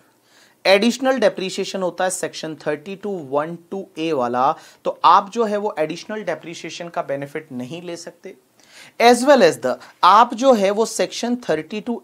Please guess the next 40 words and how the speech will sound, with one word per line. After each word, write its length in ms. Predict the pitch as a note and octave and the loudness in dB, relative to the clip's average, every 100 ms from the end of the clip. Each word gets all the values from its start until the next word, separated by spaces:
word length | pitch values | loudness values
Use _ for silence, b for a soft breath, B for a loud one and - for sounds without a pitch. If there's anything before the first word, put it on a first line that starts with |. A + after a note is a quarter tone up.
| E3 | -4
ए 120 | E3 | -4
डी 140 | E3 G#3 | -4 -2
का 140 | A3 | 0
बेनिफिट 480 | F#3 D#3+ D#3+ F3 D#3+ | 2 0 -2 -8 -8
भी 100 | E3+ | -10
नहीं 160 | D#3 D3+ | -8 -10
ले 120 | D#3 | -12
सकते। 280 | D#3 C#3+ D3+ | -12 -14 -14
थर्टी 360 | - D3 F#3 | -12 -12 -12
टू 160 | F#3+ G3+ | -14 -14
ए 100 | D#3 | -14
डी 80 | D3+ | -14
इन्वेस्टमेंट 680 | E3+ D3+ C#3 D3 - F#3 F3 | -14 -14 -12 -14 -14 -12 -10
अलाउंस 340 | C3+ B2+ E3+ | -8 -8 -10
होता 220 | B2+ A#2+ C#3 | -12 -4 -2
है, 120 | D#3 B B | -2 B B
लेकिन 220 | A3+ G3+ - | -10 -10 -4
आजकल 340 | D3 D#3 - F3+ | -2 -2 -4 -12
तो 140 | F3+ | -10
इन्वेस्टमेंट 520 | E3 D3 D3 E3 E3 | -10 -10 -12 -14 -10
अलाउंस 360 | D3+ C#3+ E3 E3+ | -8 -8 -10 -14
है 240 | - B2 B2+ | -14 -12 -8
नहीं 180 | B2 | -8
करके, 240 | B2 G#2 A#2+ | -10 -14 -14
ठीक 180 | D#3+ F3+ | -10 -10
है, 100 | E3 | -10
इस 160 | D#3+ - | -8 -2
साल 160 | E3+ | -2
से 160 | E3+ F3 | -2 -10
इन्वेस्टमेंट 460 | D3+ D3 - D#3+ | -10 -10 -12 -10
अलाउंस 320 | D3 C#3+ D3 - | -4 -4 -6 -10
नहीं 120 | D#3 F#3+ | -12 -12
मिलता, 300 | C#3+ D3 E3 | -12 -10 -10
but 120 | D#3+ | -10
उन्होंने 240 | D#3+ E3 | -10 -10
ऐसे 200 | E3 E3 | -10 -8
ही 60 | F3+ | -8
डा-, 160 | D3+ | -10
डाला 300 | C3+ B2+ D3+ | -4 -2 0
है, 160 | C#3+ | -2